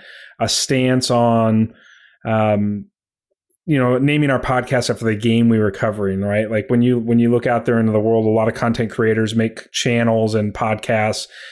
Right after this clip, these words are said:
and they're specific to their games. Well, we're not new to this, right? We're not new to canceled card games by any stretch. I mean, you and I have both played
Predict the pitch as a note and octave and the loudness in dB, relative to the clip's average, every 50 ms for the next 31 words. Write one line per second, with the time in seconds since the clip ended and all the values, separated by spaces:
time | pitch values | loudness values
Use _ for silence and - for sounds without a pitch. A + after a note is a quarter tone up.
0 | - - - - A#2+ A#2 A#2 A#2+ A#2+ A#2+ A#2+ A#2 A#2 A#2 A2+ - - - _ - | -20 -18 -6 -2 2 2 2 2 2 2 2 2 0 0 -2 -6 -14 -20 _ -20
1 | _ _ - - - - C#3+ - - E3+ E3 - D3+ B2+ B2 - - - C#3+ B2+ | _ _ -12 -10 -4 -4 -2 0 0 -2 0 0 0 -2 -2 -4 -4 0 0 2
2 | B2 A#2+ A#2+ A#2 A2+ A2 A2+ G#2+ G#2 A2+ A#2 A#2 A2 G#2 G2+ G2 G2 G2 - B2 | 2 4 2 2 2 2 0 0 0 0 0 0 0 0 -2 -4 -4 -4 0 0
3 | B2 A#2+ A#2 A#2 A#2 A#2+ - _ - - - - _ _ C#3+ F3+ G3+ F#3+ D3+ B2+ | 2 2 2 0 -2 -4 -10 _ -20 -20 -20 -20 _ _ 0 2 2 2 0 2
4 | A#2+ C3 C#3+ C3+ A#2+ G2 F#2+ F2+ D#2+ - - G#2+ G2 G2 G#2+ G#2+ - B2 C3+ C#3+ | 2 2 2 2 0 -2 -4 -8 -8 -8 -6 -4 -4 -2 -4 -4 -2 -2 0 0
5 | C#3 B2+ A#2+ A#2+ A#2 A#2+ B2 B2 B2+ B2+ B2 A#2+ A2 - - A#2+ - - - B2 | 0 2 2 2 4 4 2 2 2 2 2 2 0 -2 -4 -8 -6 -4 -2 0
6 | A#2 A2+ G#2+ - A#2+ G#2+ G2 - - A#2 A2+ G#2+ G2+ G#2 F#2+ E2+ E2 F2 F#2 - | 0 0 0 0 -2 -2 -2 -2 -2 -2 -2 -2 -4 -6 -8 -8 -10 -14 -18 -14
7 | - A#2+ B2 B2 A#2 A#2 B2+ C3+ C3 A#2 A2+ - - - - B2+ B2 G#2 D#2+ - | -6 -2 -2 0 0 0 0 2 2 2 0 0 -2 -2 0 0 0 -2 -4 -8
8 | - - A2+ G#2 G#2 G2+ G2+ G2+ G2+ - - - A2 G#2+ G#2+ G#2+ A2+ A#2+ B2 B2 | -8 -6 -6 -4 -4 -4 -4 -4 -6 -8 -12 -16 -16 -12 -6 -2 0 0 2 2
9 | A#2 A2+ A2+ A#2 A2+ A2 G#2 G#2+ G#2 A2 - A#2 A#2 A#2 A#2 - - - A#2 A2+ | 2 2 2 2 2 2 0 0 -2 0 0 0 2 0 -2 -4 -4 -2 0 0
10 | A2 G#2+ G#2 G2+ - | 0 0 -2 -4 -8